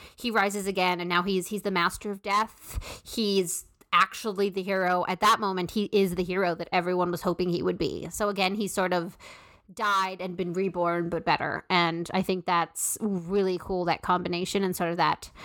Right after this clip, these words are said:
similarity they have, especially given that Harry has a Phoenix wand. Um, I also kind of think it's interesting 'cause they talk about Phoenixes being able to carry a really heavy load,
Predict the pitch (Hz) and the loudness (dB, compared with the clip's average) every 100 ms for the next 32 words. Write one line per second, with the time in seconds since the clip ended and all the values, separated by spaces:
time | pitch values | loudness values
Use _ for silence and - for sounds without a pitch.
0 | - - - - - 208 185 175 170 180 | -16 -18 -14 -6 -2 0 0 0 0 0
1 | 208 190 208 208 202 226 254 - - - | -2 -4 -4 -2 0 -2 -4 -16 -12 -8
2 | 196 208 220 202 208 180 175 180 170 - | -4 0 0 0 -2 -2 -2 0 0 0
3 | - 202 156 - 185 175 - 175 160 147 | 0 -2 -2 0 -2 -2 -4 -2 0 0
4 | 254 294 - - - - - - - - | 0 -4 -6 -14 -18 -16 -14 -12 -12 -12
5 | - - - - 196 185 180 175 175 - | -14 -16 -18 -2 0 2 0 -2 -8 -12
6 | _ - 196 226 269 - 254 233 226 202 | _ -2 0 0 -2 0 0 0 -2 0
7 | 196 196 202 190 196 180 185 196 190 - | -2 0 -2 -2 -2 2 2 2 -2 -2
8 | 220 185 175 180 175 180 180 175 180 175 | 0 0 -2 -4 -2 0 0 0 -2 -2
9 | 190 180 185 175 185 180 175 185 185 185 | 0 0 2 0 -2 -2 -2 -2 -2 -2
10 | 165 131 196 269 | -2 0 0 -2